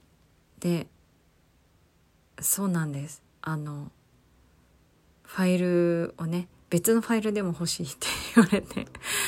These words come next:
すごいね、喜んでいただけました。今後もお願いしたいということで、本当ね、嬉しかったんです。というわけでね、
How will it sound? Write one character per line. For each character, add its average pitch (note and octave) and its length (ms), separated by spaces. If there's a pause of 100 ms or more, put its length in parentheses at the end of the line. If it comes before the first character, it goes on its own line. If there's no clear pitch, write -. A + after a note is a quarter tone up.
(180)
す - 100
ご A#3 120
い A3 40
ね、 G3 120
喜 F#3+ 380
ん G3 100
で F#3+ 60
い F#3 60
た F#3+ 120
だ F3+ 100
け F#3 160
ま F#3 220
し F#3+ 100
た。 F3+ 320
今 C4 320
後 B3+ 100
も B3+ 140
お A#3+ 60
願 A3+ 340
い A#3+ 60
し - 100
た - 160
い A#3+ 80
と - 160
い G3+ 40
う G3 60
こ G3 120
と G3 140
で、 F3+ 180
本 G3+ 200
当 G3 120
ね、 F#3+ 160
嬉 G3+ 340
し - 140
か G#3 220
っ G3+ 60 (200)
た G3+ 200
ん F#3+ 120
で F#3 100
す。 E3+ 380 (480)
と G3+ 80
い G3 80
う F#3+ 60
わ F#3+ 120
け F3+ 160
で F3 100
ね、 E3+ 300